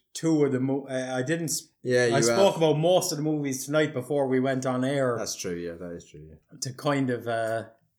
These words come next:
Speaker 1: but I didn't,
Speaker 2: But
Speaker 1: I
Speaker 2: i-, in myself, I'm not that annoyed about not getting a Blade Runner quote 'cause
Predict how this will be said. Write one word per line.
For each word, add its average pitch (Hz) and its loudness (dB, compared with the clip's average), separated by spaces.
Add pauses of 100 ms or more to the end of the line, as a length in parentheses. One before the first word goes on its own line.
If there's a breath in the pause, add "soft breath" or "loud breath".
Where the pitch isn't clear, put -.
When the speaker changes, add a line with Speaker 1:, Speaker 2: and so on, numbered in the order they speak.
(500)
Speaker 1:
but 135 -6
I 165 4
didn't, 196 2
Speaker 2:
But 180 4
Speaker 1:
I - 2
Speaker 2:
i-, 196 6
in 196 4
myself, 190 4
I'm 127 2
not 151 2
that 131 2
annoyed 127 6
about 107 0
not 113 0
getting 104 2
a 101 -2
Blade 98 -2
Runner 92 -6
quote 90 -6
'cause - -10